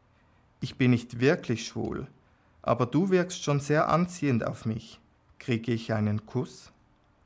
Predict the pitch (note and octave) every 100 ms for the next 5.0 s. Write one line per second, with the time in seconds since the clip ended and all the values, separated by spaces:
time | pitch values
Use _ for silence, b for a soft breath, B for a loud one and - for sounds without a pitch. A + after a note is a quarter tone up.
0 | b b b - A2+ B2 F3 C#3+ A2+ G#2+
1 | - - - A#2+ B2+ F#3 G3+ D#3 C#3+ C#3+
2 | C#3 C#3 C#3 C#3 D#3 A2+ A2+ - - b
3 | b b b b - B2 A2 A2 G#2+ G#2+
4 | - A2 A2 A2+ A2 - A2+ A2 - -